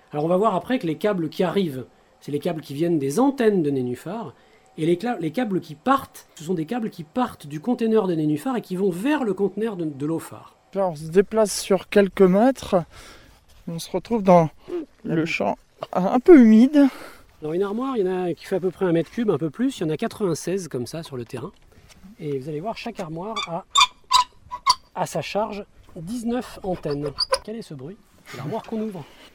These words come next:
Speaker 1: On est devant le champ d'antenne de Nénuphar. Bon, évidemment, j'aime tous les instruments qui sont à Nancy, mais Nénuphar est mon préféré parce que j'en suis le responsable scientifique et le concepteur.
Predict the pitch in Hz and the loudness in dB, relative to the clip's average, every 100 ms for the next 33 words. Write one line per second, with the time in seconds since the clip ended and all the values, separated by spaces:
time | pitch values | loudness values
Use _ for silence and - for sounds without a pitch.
0 | _ - 156 160 160 208 208 147 - 262 | _ -8 0 2 2 2 0 -2 -2 0
1 | 196 170 202 196 151 143 131 - 196 165 | 0 0 0 0 0 0 -4 -8 -12 -6
2 | 127 - - - - - 165 170 214 233 | -6 -6 -20 -20 -16 -8 -2 2 4 4
3 | 165 165 165 233 156 156 - 165 165 - | 4 4 4 2 4 2 0 0 0 -2
4 | 143 131 139 - 233 196 135 135 135 143 | -4 -2 -4 -4 -4 -2 -2 -2 -4 -2
5 | 202 165 139 - 120 175 226 - - 135 | -2 -2 -4 -6 -8 -8 -8 -10 -10 -10
6 | 131 151 139 143 175 147 147 - - 120 | -10 -10 -10 -10 -10 -8 -10 -10 -16 -10
7 | 135 117 107 135 - 123 196 | -8 -8 -10 -12 -10 -12 -10